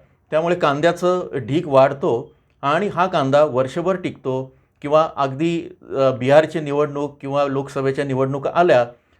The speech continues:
तर भाव पाडण्यासाठी पण त्याचा उपयोग होतो आणि त्यामुळे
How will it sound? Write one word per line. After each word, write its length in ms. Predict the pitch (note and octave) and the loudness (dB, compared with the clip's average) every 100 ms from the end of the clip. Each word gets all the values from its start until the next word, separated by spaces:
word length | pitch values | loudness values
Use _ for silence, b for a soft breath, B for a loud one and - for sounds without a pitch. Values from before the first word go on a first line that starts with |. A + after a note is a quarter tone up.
| _ D3 | _ -8
तर 100 | C#3+ | -4
भाव 260 | B2 D#3+ | 0 0
पाडण्यासाठी 640 | E3 C#3 C3 D#3 D#3+ D#3 | 4 4 4 -2 -4 -6
पण 180 | F3 F3+ | -4 -2
त्याचा 200 | F3 D#3 | -2 0
उपयोग 380 | D#3 B2 F#3 F#3+ | -2 -2 0 0
होतो 500 | D3 - A2+ D#3+ - b b - | -2 -4 -4 -6 -8 b b -2
आणि 540 | D3+ G3 F3 E3 F#3 - _ _ | 2 2 0 -4 -8 -16 _ _
त्यामुळे 580 | D#3 E3+ F3 D#3 D3+ D#3 | 2 2 4 2 2 0